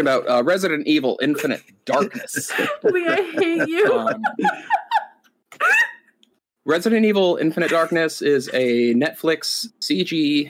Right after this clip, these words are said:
Speaker 1: entry into the Resident Evil films, uh, following in the same trend as a few others that have starred Leon Kennedy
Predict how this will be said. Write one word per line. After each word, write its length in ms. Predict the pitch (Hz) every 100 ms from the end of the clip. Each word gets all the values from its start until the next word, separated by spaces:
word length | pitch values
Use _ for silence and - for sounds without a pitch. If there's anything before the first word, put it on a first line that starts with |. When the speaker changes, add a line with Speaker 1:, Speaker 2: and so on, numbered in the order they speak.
| -
Speaker 1:
entry 520 | 131 131 135 131 135 - 139
into 560 | 113 113 110 - 113 104
the 320 | 117 110 107
Resident 360 | 110 107 110 107
Evil 180 | 104 104
films, 540 | 151 139 143 127 - - _ _ _ _ -
uh, 220 | 123 117
following 400 | 113 139 151 151
in 80 | 139
the 80 | 131
same 260 | - 127 120
trend 540 | - 123 117 117 113
as 260 | 113 107 113
a 60 |
few 280 | - 127 110
others 380 | 104 104 104 104
that 160 | 107 104
have 80 |
starred 300 | - 110 104
Leon 300 | 110 107 110
Kennedy 520 | 110 107 101 101 104